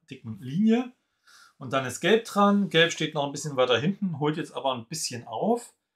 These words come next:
Ähm, kann jetzt leider nicht die sechzehn fahren, die es hat, weil es auf Feld dreizehn vor der nächsten Kurve steht.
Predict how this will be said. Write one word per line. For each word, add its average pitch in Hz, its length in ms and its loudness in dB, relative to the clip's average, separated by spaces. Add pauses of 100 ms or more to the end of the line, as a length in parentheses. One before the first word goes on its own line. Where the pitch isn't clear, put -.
(540)
Ähm, 131 280 -10
kann 160 220 0
jetzt 165 160 -6
leider 151 260 2
nicht 196 160 -2
die 139 80 -8
sechzehn 127 440 -4
fahren, 123 500 -2 (140)
die 139 80 -8
es - 160 -8
hat, 185 400 -2 (240)
weil 120 260 -4
es 117 100 -6
auf - 140 -12
Feld 117 320 -2
dreizehn 135 360 -4
vor 131 100 -8
der 120 80 -8
nächsten 117 220 -12
Kurve 117 240 -6
steht. 135 360 -4